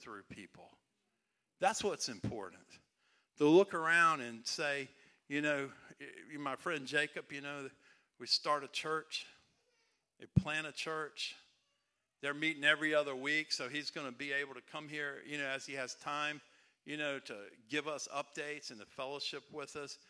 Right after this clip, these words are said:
God's doing something in his life. He has goals, spiritual goals. You know, we've talked about that. We've shared that. I don't give him my goals.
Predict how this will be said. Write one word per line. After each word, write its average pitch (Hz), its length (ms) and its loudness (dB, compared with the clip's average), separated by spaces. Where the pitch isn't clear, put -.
God's 143 260 -4
doing 156 320 -4
something 127 500 -4
in 120 100 -12
his 117 180 -12
life. 117 300 -4
He 135 80 -10
has 131 160 -6
goals, 120 480 -8
spiritual 147 600 -10
goals. 135 580 -8
You 127 100 -8
know, 131 140 -2
we've 131 260 -6
talked 151 320 6
about 110 320 -8
that. 110 140 -6
We've 123 180 -6
shared 139 520 -4
that. 92 280 -10
I 175 100 12
don't 185 220 6
give 185 240 12
him 156 260 2
my 143 260 6
goals. 117 540 2